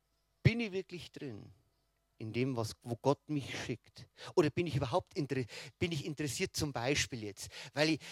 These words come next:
weil ich dadurch mir selber wichtig genug bin, dass er mich auserwählt, nach Sibirien zu fahren. Versteht? Das sind, das sind Anfechtungen einfach, die da kommen können. Geht's mir um ihn oder geht's mir um mich?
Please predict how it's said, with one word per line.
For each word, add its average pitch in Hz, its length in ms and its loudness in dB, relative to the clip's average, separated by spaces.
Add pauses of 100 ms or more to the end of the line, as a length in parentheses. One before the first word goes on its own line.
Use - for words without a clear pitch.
(160)
weil 165 220 4
ich 202 140 -2
dadurch - 400 4
mir 185 220 2
selber 208 480 6
wichtig - 400 4
genug 151 340 0
bin, 151 180 6
dass 135 140 0
er 165 80 -2
mich 190 400 -2
auserwählt, 165 580 0
nach 139 120 -2
Sibirien 165 520 -6
zu - 120 -16
fahren. 92 180 -14
Versteht? 104 280 0 (120)
Das 151 140 -4
sind, 214 180 6 (720)
das 175 100 -4
sind 214 220 -2
Anfechtungen 208 640 4
einfach, - 400 -12 (400)
die - 60 6
da 160 100 10
kommen 208 320 6
können. - 280 -8 (400)
Geht's 262 400 6
mir 226 240 4
um 160 160 2
ihn 254 280 4
oder 226 140 2
geht's - 220 -8
mir 175 120 0
um 175 120 -2
mich? 147 260 -8